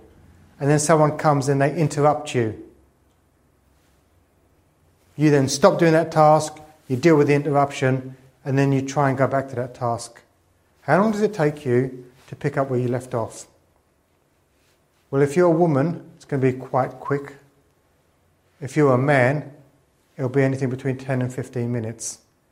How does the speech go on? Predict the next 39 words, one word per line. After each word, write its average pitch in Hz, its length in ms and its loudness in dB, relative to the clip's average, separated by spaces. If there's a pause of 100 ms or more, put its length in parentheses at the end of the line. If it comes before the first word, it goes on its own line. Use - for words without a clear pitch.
(420)
because 127 280 -6
the 127 80 0
way 139 180 2
that 135 160 -2
we 127 220 2
get 147 260 -4
back 131 240 -4
into 127 240 -6
our 120 100 -4
flow 120 380 -6
is 120 100 -12
different 123 320 -10
to 127 100 -12
the 117 60 -8
way 117 300 -6 (300)
a 131 40 -8
woman 127 260 -2
gets - 180 -10
back 117 200 -12
into 113 220 -14
her 107 100 -8
flow. 110 280 -8
And - 400 -18
we'll 160 100 -8
cover 165 280 -4
that 143 120 -4
in 127 100 -6
a 123 40 -6
second. 123 480 -10 (800)
So 151 160 -2
if 151 120 2
you've 196 140 2
got 175 300 0
ten 160 180 -2
or 151 60 -2
fifteen 151 340 -6
interruptions 139 540 -4
a 135 40 -8
day, 143 400 2